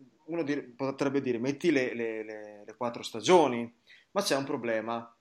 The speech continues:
che io sono talmente sbadato che se metto le quattro stagioni nelle gomme non le controllo più, e quindi va a finire che prima o poi finisco come in, eh, Ritorno al futuro con, eh, con le ruote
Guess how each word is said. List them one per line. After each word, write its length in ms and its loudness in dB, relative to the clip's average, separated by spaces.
che 80 -4
io 140 2
sono 220 0
talmente 420 0
sbadato 540 2
che 80 -6
se 120 -6
metto 220 -4
le 100 -4
quattro 220 0
stagioni 460 -6
nelle 200 2
gomme 280 0
non 180 0
le 140 -2
controllo 840 0
più, 340 0
e 120 2
quindi 440 4
va 120 8
a 40 10
finire 460 6
che 100 2
prima 200 2
o 80 2
poi 200 4
finisco 420 -4
come 480 -2
in, 160 -8
eh, 220 -4
Ritorno 340 6
al 80 4
futuro 500 -2
con, 220 -8
eh, 260 -8
con 120 -8
le 80 -2
ruote 840 2